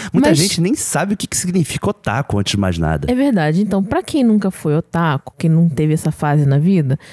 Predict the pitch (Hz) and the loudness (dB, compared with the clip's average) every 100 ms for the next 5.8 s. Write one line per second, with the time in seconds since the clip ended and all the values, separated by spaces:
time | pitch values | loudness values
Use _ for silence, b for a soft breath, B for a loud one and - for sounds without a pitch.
0 | B B 302 311 320 233 240 240 247 262 | B B -6 -2 0 0 0 -2 -2 -4
1 | 302 - 330 330 320 330 302 302 - - | -4 0 2 2 2 2 0 -2 -4 -8
2 | 269 240 220 208 196 196 202 196 202 190 | -2 0 2 2 4 2 2 0 0 4
3 | 196 214 214 226 226 _ _ - 131 104 | 4 4 4 0 -4 _ _ -6 -2 0
4 | 98 85 76 110 82 71 - - 98 151 | 0 0 0 0 -2 -4 -10 -8 -4 -2
5 | 139 202 190 165 101 95 104 101 | -2 -2 -2 0 0 0 0 -2